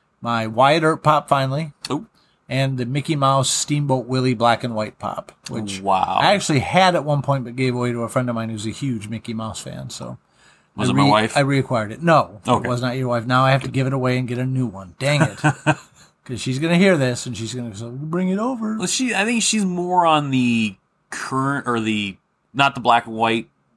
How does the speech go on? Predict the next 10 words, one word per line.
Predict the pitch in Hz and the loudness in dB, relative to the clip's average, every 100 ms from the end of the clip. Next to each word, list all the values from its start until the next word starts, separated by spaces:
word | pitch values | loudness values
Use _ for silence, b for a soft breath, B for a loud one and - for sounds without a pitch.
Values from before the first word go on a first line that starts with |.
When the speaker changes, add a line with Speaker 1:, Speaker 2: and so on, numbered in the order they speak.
| - | -10
Speaker 2:
Mickey | 113 120 | -8 -4
Mouse, | 117 113 110 - - | 0 0 0 -2 -4
but | 110 98 | -8 -10
the, | - 101 98 98 92 _ _ _ _ _ _ _ _ | -8 -8 -8 -8 -12 _ _ _ _ _ _ _ _
the | - | -16
color | - 110 113 117 110 | -6 -4 -4 -6 -10
Speaker 1:
Yeah. | - 190 170 160 | -2 2 4 4
Speaker 2:
Mickey | 147 | 0
Mouse. | 113 117 113 | -2 -4 -4
Speaker 1:
Yeah. | 123 113 107 | -6 -6 -8